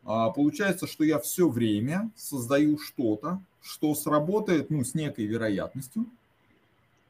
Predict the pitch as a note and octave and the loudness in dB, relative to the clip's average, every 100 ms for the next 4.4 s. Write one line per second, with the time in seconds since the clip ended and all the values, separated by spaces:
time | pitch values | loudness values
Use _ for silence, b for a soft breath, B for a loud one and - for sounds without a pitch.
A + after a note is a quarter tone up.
0 | _ _ _ _ _ _ _ _ _ - | _ _ _ _ _ _ _ _ _ 4
1 | F3+ D#3+ D3+ C#3+ B2+ F#3+ F#3 C3+ C#3+ - | 8 8 6 2 6 6 6 4 0 -4
2 | - G#2+ A#2+ A#2+ A#2+ - - _ - C3 | -8 -2 -2 0 -4 -6 -14 _ -12 -10
3 | - D3+ F#3+ D#3+ B2 G2+ B2 C#3 A#2 G#2+ | 0 2 2 2 0 0 0 0 0 0
4 | A#2+ C#3 B2 | 2 2 0